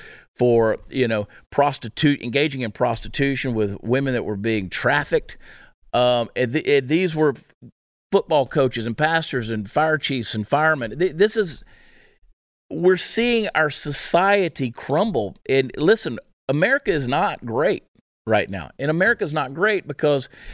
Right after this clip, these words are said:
as de Tocqueville said, America's not, it was, you know, as soon as America stops being good, it'll stop being great. And, and I'm talking about the moral compass, the things where, you know, where we look, they look at life and go, you know, there needs to be, as I said last week,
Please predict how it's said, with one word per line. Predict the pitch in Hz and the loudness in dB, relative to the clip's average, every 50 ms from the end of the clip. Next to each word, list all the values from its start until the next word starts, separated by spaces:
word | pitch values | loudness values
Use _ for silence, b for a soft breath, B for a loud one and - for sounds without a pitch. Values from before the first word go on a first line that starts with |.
| B B B | B B B
as | - 143 147 | 2 2 2
de | 151 - | 2 -4
Tocqueville | - - 196 220 208 - 175 156 135 | 0 2 2 2 2 0 -4 -6 -4
said, | - - 151 147 147 - - | 0 0 2 2 2 2 0
America's | - 151 170 175 170 - 180 160 | -2 0 2 2 2 0 -2 -2
not, | 175 190 190 - - 127 - - | 0 -2 -2 -2 -6 -12 -8 -4
it | 147 151 123 | -4 -4 -2
was, | 120 160 175 156 160 - _ | 0 -2 -2 -2 -2 -10 _
you | - 175 196 | 0 0 2
know, | 190 165 160 - - - - | 2 2 -2 -4 -8 -10 -6
as | - 143 131 | -4 -2 0
soon | - - 220 | 0 0 0
as | 196 170 | 0 0
America | 170 170 175 160 - 147 | 2 2 2 2 2 -2
stops | - - - 185 170 - - - | -6 -2 0 0 -2 -2 -6 -6
being | 165 170 147 135 127 127 | -4 -4 -4 -4 -4 0
good, | 185 208 226 208 170 147 131 123 - b b b b b b b b b - | 2 4 4 6 4 4 0 -2 -10 b b b b b b b b b -2
it'll | 143 | -2
stop | 139 - - 180 156 - | -2 2 2 2 2 2
being | 143 143 135 127 113 | -2 -4 -4 -4 -4
great. | 104 120 147 160 151 107 - - - - - - | -2 0 2 2 2 0 -4 -10 -18 -20 -14 -8
And, | 127 120 110 - - | -6 -6 -6 -6 -6
and | 85 85 | -6 -6
I'm | - 135 | -6 -8
talking | - - 175 190 185 180 | -6 -2 -2 -2 0 0
about | 170 165 - | 0 0 0
the | - | 0
moral | 131 131 135 139 147 160 151 127 107 | -4 -2 0 2 4 4 4 2 2
compass, | - - 113 107 87 85 - 85 85 - - | -2 -6 -8 -8 -8 -8 -8 -10 -10 -10 -6
the | - 127 | -6 -6
things | - - 156 151 151 139 - - | -2 0 0 0 0 -2 -4 0
where, | 151 143 139 127 B B B B B B B - | 2 2 2 0 B B B B B B B -2
you | 143 143 | 0 0
know, | 143 135 | 2 2
where | 139 143 147 | 2 2 4
we | 143 160 160 | 4 2 4
look, | 151 160 165 - | 4 2 2 0
they | - - 160 156 131 - | -2 -4 -2 -2 -2 0
look | 147 170 180 - - | 0 0 0 0 0
at | 147 - - B B B B - | -6 -8 -8 B B B B -4
life | - 135 139 151 175 185 175 - - | 0 2 2 2 2 2 0 -2 -6
and | 143 139 | -6 -4
go, | 143 139 | -2 -2
you | 135 143 156 | 0 0 0
know, | 156 143 123 113 - _ - | 0 0 -2 -4 -8 _ -16
there | 131 131 160 175 | -4 0 0 2
needs | 170 175 190 196 175 - | 2 0 0 -2 -4 -4
to | - - | -4 -2
be, | 151 160 160 | 0 2 2
as | 147 135 | 2 2
I | 143 | 0
said | 143 - - 160 | 0 2 2 2
last | 151 156 151 - - - | 2 2 0 0 2 0
week, | 214 202 | -2 -2